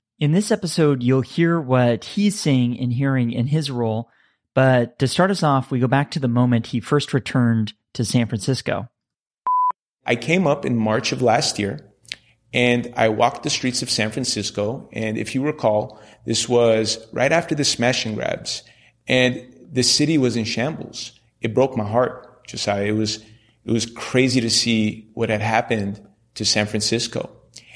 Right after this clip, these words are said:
Speaker 2: And around that time, occupancy rates in our hotels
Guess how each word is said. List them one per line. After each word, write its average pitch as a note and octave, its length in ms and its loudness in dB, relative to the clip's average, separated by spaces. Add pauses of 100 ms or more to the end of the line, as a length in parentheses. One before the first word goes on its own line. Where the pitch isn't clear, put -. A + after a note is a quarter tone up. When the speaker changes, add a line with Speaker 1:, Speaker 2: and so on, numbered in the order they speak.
(140)
Speaker 2:
And C#3+ 120 2
around G3+ 240 6
that G#3+ 200 4
time, C3+ 540 2 (500)
occupancy D#3+ 640 -2
rates B2 540 2
in A#2 220 -6
our B2+ 120 2
hotels G#2+ 720 0